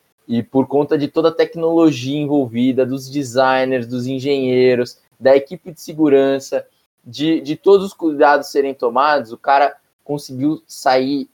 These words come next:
do meio de uma explosão que teve no tanque de gasolina dele,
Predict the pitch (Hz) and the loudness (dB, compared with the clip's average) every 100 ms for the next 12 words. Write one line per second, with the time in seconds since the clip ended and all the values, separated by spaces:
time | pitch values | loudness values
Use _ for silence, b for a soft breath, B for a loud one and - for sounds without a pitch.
0 | _ _ _ _ _ _ _ _ _ - | _ _ _ _ _ _ _ _ _ -12
1 | 110 131 139 147 143 - 117 135 147 - | -8 -2 2 2 0 -6 -8 -6 -6 0
2 | 160 147 117 117 131 156 - 123 131 - | 2 4 2 2 2 2 -4 -6 -6 -4
3 | - 147 - 120 127 123 123 117 107 104 | -4 -4 -2 2 2 0 -2 -2 0 2
4 | 110 123 | 0 0